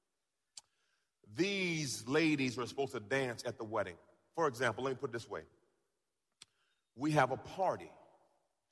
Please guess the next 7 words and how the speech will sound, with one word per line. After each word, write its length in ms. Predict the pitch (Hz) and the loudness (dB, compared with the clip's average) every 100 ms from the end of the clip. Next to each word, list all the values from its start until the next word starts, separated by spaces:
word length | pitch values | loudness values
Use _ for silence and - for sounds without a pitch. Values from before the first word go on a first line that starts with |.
| _ _ - | _ _ -2
and 140 | 120 | 2
I 80 | 117 | 4
hire 520 | 110 120 160 147 127 | 2 2 4 4 4
a 60 | 110 | -2
D 300 | 92 123 110 | -2 -4 -4
J. 300 | - 85 - - _ _ _ _ _ _ _ _ _ _ _ _ _ _ | -8 -10 -12 -20 _ _ _ _ _ _ _ _ _ _ _ _ _ _
And 440 | 127 120 110 107 | 4 6 4 0